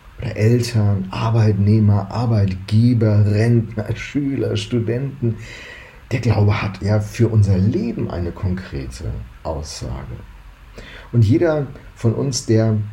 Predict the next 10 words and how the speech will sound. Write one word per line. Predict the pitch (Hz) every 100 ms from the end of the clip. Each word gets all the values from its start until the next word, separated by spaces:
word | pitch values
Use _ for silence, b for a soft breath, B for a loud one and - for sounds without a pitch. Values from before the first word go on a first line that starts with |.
| - -
kämpft | 175 185 -
doch | 110
von | - 107
Zeit | - 113 110
zu | 110
Zeit | - 101 -
mit | 120 101
Neid, | 80 95 95 92 - -
Eifersucht, | 101 104 - 90 90 - -
Selbstmitleid, | 110 101 95 - 92 92 82 95 98 95 92 -